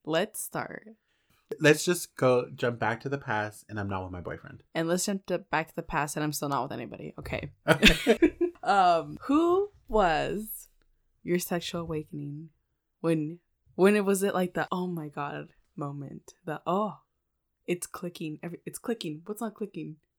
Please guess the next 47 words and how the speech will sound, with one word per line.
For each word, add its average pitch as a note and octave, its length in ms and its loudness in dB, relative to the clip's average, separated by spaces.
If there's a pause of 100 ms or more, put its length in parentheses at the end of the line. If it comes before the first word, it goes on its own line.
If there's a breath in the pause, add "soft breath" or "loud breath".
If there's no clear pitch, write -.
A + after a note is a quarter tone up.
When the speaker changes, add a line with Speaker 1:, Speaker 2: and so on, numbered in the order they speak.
(140)
Speaker 1:
Now D3+ 220 -4
it D3 80 -4
is. D#3+ 520 -2 (240)
Speaker 2:
See, - 160 -4
I C#3+ 60 2
had D#3+ 180 4
stages, - 680 -2 (300)
especially C3+ 320 2
because C#3 600 0 (280)
when A#2 140 0
you A#2+ 80 2
have B2 140 -2
sexual A#2+ 320 -4
awakenings, A2 640 -8
I G#2+ 40 -6
think G#2 140 -6
the F#2+ 160 -4
first C#3 240 -2
awakening A#2 480 0
that F#2+ 100 -8
you F#2+ 160 -10
have F#2+ 200 -6
is F#2+ 180 -6
the F#2 120 -8
attraction G#2 600 -6 (300 soft breath)
to, D3+ 360 0
and C#3+ 100 2
it, C#3+ 160 0 (140)
this B2 140 -4
does B2+ 160 2
not C#3 180 12
apply F3+ 200 6
to F3 140 4
every B2 180 6
person, G#2+ 520 0
but A2 140 -4
the A2 60 0
attraction B2+ 480 -4
you C3+ 80 -2
have G#2 320 -6
to - 100 -10
a F#2+ 40 -4
specific - 520 -12
gender. - 360 -10
So A2 120 -20
for A2 120 -6
me, A#2 280 -6